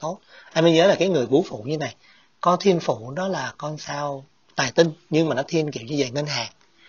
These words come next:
Con sao bú khúc là con sao về tài tinh, nhưng mà nó thiên về kiểu như đầu tư làm ăn. Hai con này nó đánh phá được cái bản chân trong con người em, nó mâu thuẫn cực kỳ. Nhiều khi em muốn vấn đề kiếm tiền ổn định, nhưng mà nhiều khi em thích là đầu tư làm ăn mới ra tiền được. Thì cái này là do cái tính của mình, thì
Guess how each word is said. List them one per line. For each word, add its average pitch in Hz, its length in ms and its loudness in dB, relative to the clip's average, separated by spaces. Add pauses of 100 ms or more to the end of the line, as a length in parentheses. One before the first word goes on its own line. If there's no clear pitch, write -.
(160)
Con 156 120 -2
sao 165 160 0
bú 180 220 2
khúc 277 180 2 (100)
là 123 100 -12
con 135 160 -8
sao 147 260 -4
về 123 160 -6
tài 123 180 -6
tinh, 160 180 -2
nhưng 151 140 -8
mà 120 60 -12
nó 139 160 -12
thiên 202 300 4
về 123 180 -2
kiểu 117 140 -10
như 156 140 -10
đầu 131 240 0
tư 147 80 4
làm 135 160 0
ăn. 147 140 -4 (540)
Hai 170 200 6
con 160 160 0
này 120 160 -8
nó 139 100 -10
đánh 165 160 -4
phá 160 200 -4
được 170 80 -6
cái 175 100 -6
bản 170 160 -8 (100)
chân 160 240 -4 (200)
trong 156 200 2
con 156 120 -2
người 120 160 -4
em, 135 120 -10
nó 160 60 -8
mâu 143 140 -4
thuẫn 165 200 -8
cực 147 160 0
kỳ. 113 160 -12 (340)
Nhiều 143 240 8
khi 160 160 4
em 160 100 0
muốn 185 220 2
vấn 160 160 -4
đề 165 200 -4
kiếm 185 180 0
tiền 120 200 -4
ổn 131 140 -12
định, 185 160 -8
nhưng 147 100 -10
mà 139 60 -8
nhiều 131 180 -6
khi 156 100 -6
em 156 120 -8
thích 262 220 -10
là 123 160 -8 (220)
đầu 135 220 -2
tư 170 100 6
làm 143 180 0
ăn 180 220 -4
mới 196 80 -2
ra 170 100 -4
tiền 110 260 -8
được. 107 160 -20 (500)
Thì 135 100 -10
cái 190 120 0
này 151 160 -4
là 120 160 -10 (340)
do 160 160 6
cái 185 140 2
tính 185 280 0
của 139 100 -6
mình, 123 160 -8 (220)
thì 123 100 -8